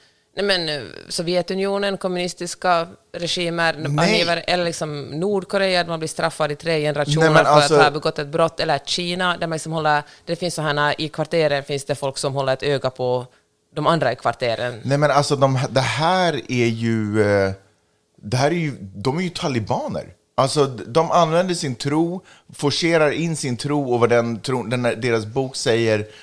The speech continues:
Speaker 2: att vad som är rätt och fel, och så forcerar du in det på massa andra människor. Och det är kvinnor som är precis som uppe i Afghanistan just nu som får äta skiten.
Speaker 1: Mm.
Speaker 2: Alltså,
Speaker 1: Ja.
Speaker 2: det är ju en talibanregim.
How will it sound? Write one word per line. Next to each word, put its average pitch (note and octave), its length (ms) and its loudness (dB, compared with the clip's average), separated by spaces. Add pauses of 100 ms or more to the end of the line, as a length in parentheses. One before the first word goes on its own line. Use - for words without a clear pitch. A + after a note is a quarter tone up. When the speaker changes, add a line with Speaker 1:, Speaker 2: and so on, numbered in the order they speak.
Speaker 2:
att A2 240 2
vad G#2 160 0
som G#2+ 140 -2
är G2 80 4
rätt G2+ 220 0
och G2+ 80 -8
fel, A#2+ 180 0
och G#2 80 -2
så A2 60 -4
forcerar G#2+ 340 0
du G#2 140 0
in G2+ 120 -2
det F#2+ 80 -4
på F2+ 260 -4
massa F#2 220 -4
andra F2+ 160 -4
människor. E2+ 540 -4
Och - 240 -6
det A#2 80 2
är G#2+ 60 4
kvinnor F#2+ 600 -2
som F2+ 280 -4
är E2+ 40 -8
precis B2+ 580 -4 (180)
som A#2 200 0
uppe A2 160 2
i A2 40 8
Afghanistan G#2 580 2
just F2 180 -6
nu E2+ 240 -4
som F#2+ 180 -6
får E2 180 0
äta F2 240 0
skiten. C#2+ 400 -8 (240)
Speaker 1:
Mm. C3+ 320 -8 (460)
Speaker 2:
Alltså, C3 180 0
Speaker 1:
Ja. C#3+ 100 2
Speaker 2:
det D3 60 -2
är E3 40 0
ju E3 60 2
en D3+ 60 0
talibanregim. D3+ 760 0